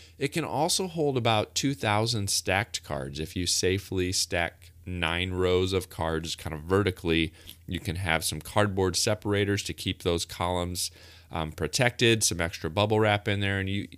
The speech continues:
i-, if you have a bunch of base cards that you're just gonna send to somebody, I've sent some bulk team lots to people that way.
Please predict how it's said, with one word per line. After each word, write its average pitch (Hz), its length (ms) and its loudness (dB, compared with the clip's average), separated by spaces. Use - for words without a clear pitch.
i-, 107 80 -4
if 107 180 -2
you 117 100 4
have 123 160 2
a 107 80 4
bunch 107 280 2
of 78 140 0
base 92 240 4
cards 117 340 0
that 113 100 0
you're 110 120 0
just 107 300 2
gonna 107 160 0
send 107 300 0
to 104 40 0
somebody, 104 640 0
I've 90 100 -4
sent 104 240 0
some 78 280 -4
bulk 95 400 4
team 104 320 0
lots 107 440 -4
to 110 100 -2
people 107 380 -2
that 101 260 0
way. 98 320 2